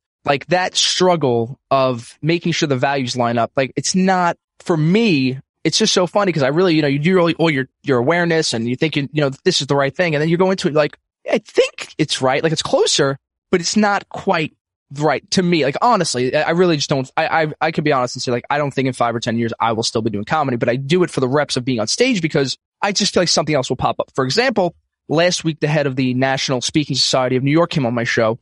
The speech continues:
I was like, "Scott, come talk in front of people, you know, in June. Come to the, to the, to the seminar we're gonna have, and maybe you should do that." So I'm like, "Oh, speaking to people, like, de-, connecting,"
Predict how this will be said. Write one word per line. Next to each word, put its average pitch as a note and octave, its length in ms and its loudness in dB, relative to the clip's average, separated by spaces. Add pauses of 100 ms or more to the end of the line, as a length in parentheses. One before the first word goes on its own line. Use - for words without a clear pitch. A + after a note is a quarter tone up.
(280)
I C4+ 40 2
was A#3 120 0
like, A3+ 80 2
"Scott, G#3+ 260 0
come G#3 180 -2
talk A3+ 240 2
in G#3+ 60 -6
front A3 160 0
of G3 60 -4
people, G#3 360 0 (200)
you A3 100 2
know, G3 160 2
in G3 80 2
June. F#3 280 0 (100)
Come E3 160 -2
to F#3+ 100 -4
the, E3 220 4
to F3+ 140 0
the, D#3 300 2
to E3+ 80 -2
the D#3+ 80 2
seminar G3 480 2
we're D#3 80 -4
gonna D#3+ 180 0
have, F3 180 -2
and F3+ 220 -2
maybe F#3 180 -2
you F#3+ 40 -2
should - 100 -4
do A3 80 -2
that." E3 180 2
So D#3+ 120 0
I'm E3 100 -2
like, G#3+ 140 -4 (140)
"Oh, C#3 200 0 (100)
speaking D#3 480 0
to - 120 -10
people, C3+ 340 0
like, C#3+ 280 -2
de-, F#3 320 0
connecting," A3+ 480 0